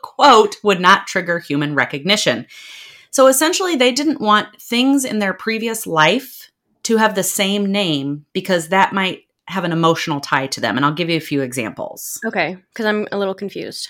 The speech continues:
Speaker 1: Yeah. So as heaven is the next level, so they didn't
Speaker 2: Mm-hmm.
Speaker 1: want people talking about heaven, because if you talked about heaven, that might equate to their old religion or their old way of thinking.
Speaker 2: Christianity. Yeah.
Speaker 1: Yeah.
Speaker 2: Their old life.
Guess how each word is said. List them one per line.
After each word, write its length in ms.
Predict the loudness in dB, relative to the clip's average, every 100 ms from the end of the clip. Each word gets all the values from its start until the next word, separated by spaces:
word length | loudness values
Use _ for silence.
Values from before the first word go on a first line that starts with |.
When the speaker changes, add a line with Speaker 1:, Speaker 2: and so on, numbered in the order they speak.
| _ _ _ _
Speaker 1:
Yeah. 200 | -4 -2 -6 _ _ _ _ -6
So 500 | 2 6 6 4 2
as 480 | 4 6 4 0 -10 _
heaven 520 | -2 4 6 6 4
is 280 | 0 -4 -4
the 120 | -2 0
next 520 | 2 2 0 -10 -6
level, 560 | -2 -2 0 -4 -4 _
so 160 | 0
they 100 | 4 4
didn't 120 | 4
Speaker 2:
Mm-hmm. 60 | 2
Speaker 1:
want 160 | 0
people 340 | -4 -6 -6 -10 _ _
talking 300 | 0 0 0
about 240 | -2 -2 -4
heaven, 480 | 2 2 2 -2 -4
because 240 | -4 -6
if 60 | -4
you 40 |
talked 220 | 0 0
about 160 | 0 -4
heaven, 380 | 0 2 2 0
that 160 | 0
might 160 | 0 -2
equate 360 | -2 -4 -4 -4
to 140 | -6
their 220 | -2 -2 0
old 320 | 2 4 2
religion 580 | 0 0 0 0 -2 -2
or 160 | -2 -2
their 180 | -2 0
old 200 | -2 -2
way 120 | -4
of 120 | -4
thinking. 260 | -4 -4 -2
Speaker 2:
Christianity. 320 | -4 -4 -6 -10 _ _ _
Yeah. 200 | -12 -6 -4
Speaker 1:
Yeah. 140 | -4 -8 _ _ _
Speaker 2:
Their 120 | -4
old 200 | -2 0
life. 420 | 2 2 2 -6